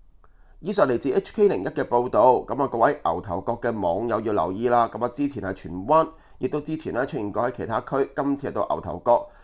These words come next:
噉啊，唔知係惡作劇定係點啦。不過一旦呢真係縱火而燒得，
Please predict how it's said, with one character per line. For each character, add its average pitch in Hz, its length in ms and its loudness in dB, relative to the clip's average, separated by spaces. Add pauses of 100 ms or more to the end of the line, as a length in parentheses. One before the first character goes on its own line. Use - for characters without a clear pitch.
(100)
噉 147 120 -4
啊， 120 40 4
唔 92 180 -2
知 151 140 -6
係 - 160 -2
惡 120 240 0
作 113 260 -2
劇 - 120 -4
定 101 180 -6
係 98 80 -4
點 110 200 -4
啦。 123 160 2 (140)
不 156 80 -2
過 123 160 0
一 139 60 -2 (160)
旦 107 200 0
呢 143 160 0 (300)
真 170 140 -2
係 131 160 -2
縱 120 260 -6
火 113 220 -2
而 196 140 -8
燒 151 460 -6
得， 147 220 2